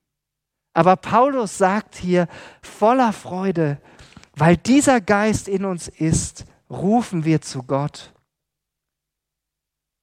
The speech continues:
Und ich könnte auch sagen, beten wir, aber Vater. Hier hat Angst keinen Platz mehr.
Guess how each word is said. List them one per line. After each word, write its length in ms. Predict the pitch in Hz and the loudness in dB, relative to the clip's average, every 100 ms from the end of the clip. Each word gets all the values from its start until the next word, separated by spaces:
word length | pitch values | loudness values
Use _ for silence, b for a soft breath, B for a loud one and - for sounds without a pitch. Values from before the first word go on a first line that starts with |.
| _ _ _ _ _ _ _ _ _ _ | _ _ _ _ _ _ _ _ _ _
Und 160 | 127 127 | -6 -6
ich 140 | 120 | -4
könnte 260 | 143 143 127 | -4 -2 -2
auch 80 | |
sagen, 440 | 120 127 120 120 117 | -4 -4 -6 -6 -10
beten 440 | - 147 165 120 107 | -4 -4 -4 -8 -8
wir, 320 | 110 107 110 _ _ _ _ _ _ _ _ _ _ _ | -8 -8 -10 _ _ _ _ _ _ _ _ _ _ _
aber 540 | - 117 110 107 101 - _ _ - | -8 -6 -6 -8 -12 -18 _ _ -14
Vater. 540 | - - - - - _ _ _ _ _ _ _ _ _ _ _ _ _ _ _ _ _ _ _ _ _ _ _ _ _ _ _ _ _ _ _ _ _ _ _ _ _ _ - | -12 -12 -16 -20 -20 _ _ _ _ _ _ _ _ _ _ _ _ _ _ _ _ _ _ _ _ _ _ _ _ _ _ _ _ _ _ _ _ _ _ _ _ _ _ -2
Hier 200 | 151 143 | 2 2
hat 260 | 147 143 - | 2 -2 -2
Angst 540 | 165 202 202 - - | 0 0 -4 -10 -10
keinen 420 | - 160 165 160 | -6 -2 -2 -4
Platz 440 | 139 139 135 - - | -6 -6 -6 -10 -12
mehr. 220 | 107 | -10